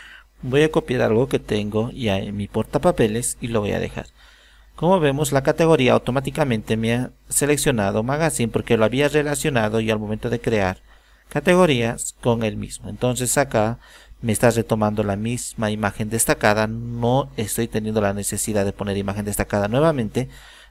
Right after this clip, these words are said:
porque lo está retomando. Y el título también, todo lo demás. Y lo voy a dejar así y voy a decir publicar.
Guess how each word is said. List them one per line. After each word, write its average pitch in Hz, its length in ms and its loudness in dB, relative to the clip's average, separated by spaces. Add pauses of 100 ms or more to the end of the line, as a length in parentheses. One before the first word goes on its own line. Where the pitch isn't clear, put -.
(100)
porque 165 340 4
lo 143 100 4
está 131 180 2
retomando. 123 800 -2 (600)
Y 131 80 0
el 127 80 2
título 113 340 2
también, 127 400 2
todo 117 260 2
lo 120 100 2
demás. 123 640 -2
Y 120 80 -4
lo 110 140 2
voy 120 140 4
a 151 60 2
dejar 135 300 0
así 120 360 -4
y 139 100 -4
voy 120 160 2
a 117 100 2
decir 110 280 -4
publicar. 92 640 -12